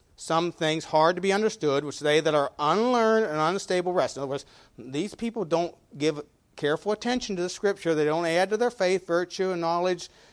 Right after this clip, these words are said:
and, and all these things. And so they're careless with the Scriptures. They don't understand the Scriptures. Therefore, they are unlearned, they're unstable, and they twist them. That word wrest means to twist the Scriptures or corrupt them.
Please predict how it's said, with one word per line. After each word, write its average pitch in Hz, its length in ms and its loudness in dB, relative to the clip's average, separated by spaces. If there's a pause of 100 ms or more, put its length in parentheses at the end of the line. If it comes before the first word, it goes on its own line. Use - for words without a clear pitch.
and, 147 200 -2
and 143 160 -2
all 160 160 4
these 208 180 2
things. 254 380 0 (260)
And 151 100 -4
so 170 200 0
they're 175 180 6
careless 226 640 4
with 185 100 -2
the 170 80 -4
Scriptures. 214 460 0
They 170 80 0
don't 185 180 4
understand 202 420 0
the 165 60 -6
Scriptures. 226 480 2 (220)
Therefore, 190 480 4
they 175 120 6
are 175 160 8
unlearned, 262 760 4
they're 196 280 4
unstable, 214 920 6 (280)
and 165 200 0
they 165 120 6
twist 175 460 -4
them. 95 240 -14 (1500)
That 151 180 0
word 160 200 4
wrest 180 360 2
means 160 280 -2
to - 120 -8
twist - 600 -2 (100)
the 135 100 -12
Scriptures 156 500 -2
or 147 160 -4
corrupt 160 360 0
them. 120 140 -8